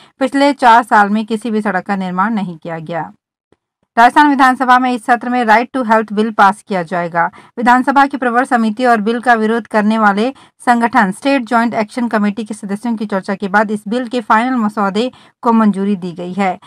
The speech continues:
संभावना है कि तेईस मार्च तक इस बिल को सदन में रखकर मंजूरी दे दी जाएगी। हालांकि प्राइवेट हॉस्पिटल संचालकों का एक धड़ा अब भी इस बिल के विरोध में है। इन प्राइवेट हॉस्पिटल के संचालकों ने सरकारी योजनाओं के तहत इलाज की सुविधा बंद करने की चेतावनी दी है।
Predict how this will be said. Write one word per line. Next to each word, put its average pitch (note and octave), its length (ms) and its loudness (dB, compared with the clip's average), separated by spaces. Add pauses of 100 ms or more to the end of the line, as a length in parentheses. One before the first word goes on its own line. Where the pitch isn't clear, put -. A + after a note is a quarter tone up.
(220)
संभावना B3+ 400 4
है C#4+ 160 4
कि C#4+ 100 -6
तेईस B3 300 -6
मार्च A3+ 260 4
तक C4 160 -4
इस A3 160 -6
बिल A3 180 -2
को B3 100 -4
सदन G#3+ 260 -2
में G3+ 140 0
रखकर G#3 260 -2
मंजूरी G#3 440 0
दे F#3 180 -6
दी F3 120 -12
जाएगी। F3 500 -8 (220)
हालांकि C#4 360 4
प्राइवेट B3+ 380 4
हॉस्पिटल B3 420 2
संचालकों A#3 580 0
का B3 140 4
एक G#3 180 0
धड़ा G#3+ 200 4
अब A3+ 280 2
भी G3+ 120 -2
इस A3 220 -6
बिल A3+ 220 -4
के A3+ 120 -4
विरोध F#3 300 -6
में F#3 140 -6
है। G3 200 -6 (300)
इन B3+ 140 0
प्राइवेट C4 340 4
हॉस्पिटल B3 460 0
के C4 100 -6
संचालकों A3 540 0
ने C4+ 100 0
सरकारी A#3 400 0
योजनाओं G#3+ 440 0
के G#3 100 -6
तहत A3 280 2
इलाज G#3 360 2
की A#3 120 -8
सुविधा G#3+ 320 -2
बंद G3+ 260 -2
करने F#3+ 260 -6
की G3+ 120 -8
चेतावनी F#3 460 -4
दी F3 160 -12
है। F#3 220 -4